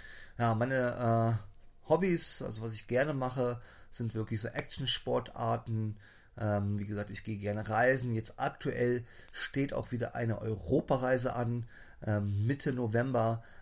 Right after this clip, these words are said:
werde ich mich quasi auf den Weg machen und, ähm, fünf schöne Städte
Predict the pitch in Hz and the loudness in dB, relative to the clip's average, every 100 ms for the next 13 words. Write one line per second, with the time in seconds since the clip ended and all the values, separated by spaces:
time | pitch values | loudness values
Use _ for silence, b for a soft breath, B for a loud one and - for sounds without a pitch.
0 | B 110 123 127 120 113 - 113 107 - | B 2 2 2 -4 -6 -4 -4 -4 -2
1 | 113 135 - 117 110 120 117 113 117 117 | 2 2 2 -4 -2 -4 -2 -2 0 -2
2 | 110 110 110 110 107 - 131 135 - - | -2 -4 -4 -4 -6 -4 -4 0 0 0
3 | 139 143 127 113 B B B B - - | 0 0 0 -2 B B B B 0 2
4 | - 147 147 135 127 | 4 2 4 4 4